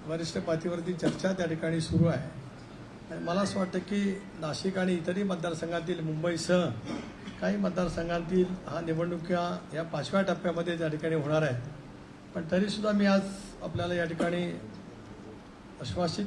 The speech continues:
करू इच्छितो आहे की येत्या एक दोन दिवसात, कदाचित उद्या किंवा परवापर्यंत, नाशिक आणि उरलेले जे काही मतदारसंघ आहेत त्या संदर्भातले महायुतीचे उमेदवार आणि जागा वाटपाची घोषणा अधिकृतपणाने त्या ठिकाणी होईल.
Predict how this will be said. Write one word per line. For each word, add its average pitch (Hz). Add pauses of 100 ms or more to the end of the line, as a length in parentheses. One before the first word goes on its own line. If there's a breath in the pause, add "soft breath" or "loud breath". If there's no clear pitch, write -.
करू 165
इच्छितो 160
आहे 175 (520)
की 185
येत्या 170
एक 180
दोन 208
दिवसात, 170 (100)
कदाचित 160
उद्या 170
किंवा 170
परवापर्यंत, 160 (760)
नाशिक 160
आणि 214
उरलेले 185
जे 185
काही 190
मतदारसंघ 165
आहेत 147 (220)
त्या 165
संदर्भातले 156 (720)
महायुतीचे 165
उमेदवार 175
आणि 185
जागा 160
वाटपाची 165
घोषणा 160
अधिकृतपणाने 156
त्या 151
ठिकाणी 151
होईल. 120